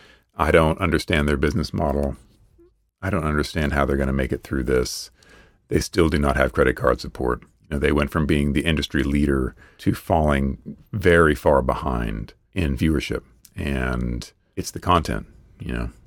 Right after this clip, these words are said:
They got rid of a lot of good content that was perfectly acceptable and legal, but they were worried that it would be seen as too rough or too edgy or too whatever.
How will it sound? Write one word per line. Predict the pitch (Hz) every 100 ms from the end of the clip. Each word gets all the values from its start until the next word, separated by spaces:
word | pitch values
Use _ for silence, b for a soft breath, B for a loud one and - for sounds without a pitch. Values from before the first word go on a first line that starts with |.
| _ _ _ _ _
They | 80
got | 73 71 69
rid | 69
of |
a | 67
lot | 64 65 69 69 73 73 73
of | - 82 -
good | 95 82
content | - 85 78 - 71 64
that | - 67
was | 69
perfectly | - 80 73 - 90
acceptable | 78 - 78 87 78 71
and | 69
legal, | 78 107 101 67 64 - b b b b b b
but | - -
they | 76
were | 69
worried | 67 76 76 76
that | 73 69
it |
would | 90 76
be | 78
seen | - 73
as | 71
too | - 80
rough | 67 67 58 - -
or | 80
too | 69 76 -
edgy | 62 62 65 62
or | 65 65
too | - 73
whatever. | 64 67 - 64 60 57